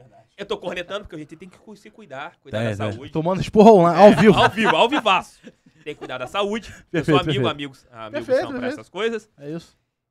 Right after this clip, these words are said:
Speaker 1: E, pô, primeira pessoa que me deu crédito, assim. Primeira pessoa que
Speaker 2: Foi.
Speaker 1: valorizou o trabalho que eu tava tendo ali no começo, num grande portal, que é o, que é o, que é o uol.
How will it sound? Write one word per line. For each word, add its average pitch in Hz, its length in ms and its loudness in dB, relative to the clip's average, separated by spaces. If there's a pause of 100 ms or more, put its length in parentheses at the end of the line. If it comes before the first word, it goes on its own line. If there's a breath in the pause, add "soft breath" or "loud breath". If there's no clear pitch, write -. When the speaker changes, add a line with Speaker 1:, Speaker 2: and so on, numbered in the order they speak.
Speaker 1:
E, 220 400 -12
pô, 233 160 -4 (300)
primeira 233 240 -12
pessoa 240 180 -12
que - 80 -20
me 220 60 -20
deu 220 100 -10
crédito, 151 440 -14
assim. 110 400 -20
Primeira 135 220 -18
pessoa 120 160 -20
que - 80 -20
Speaker 2:
Foi. - 120 -4
Speaker 1:
valorizou 165 420 -6
o - 40 -20
trabalho 147 360 -14
que 151 60 -20
eu 135 40 -20
tava 139 280 -14
tendo 131 280 -20 (160)
ali 117 300 -16 (100)
no 117 60 -20
começo, 139 380 -16
num 135 100 -20
grande 151 320 -16
portal, 131 460 -18
que - 80 -20
é 120 60 -16
o, 117 80 -18 (120)
que 123 80 -20
é 123 40 -12
o, 135 160 -14
que - 160 -20
é 131 120 -8
o 170 40 -10
uol. 139 360 -12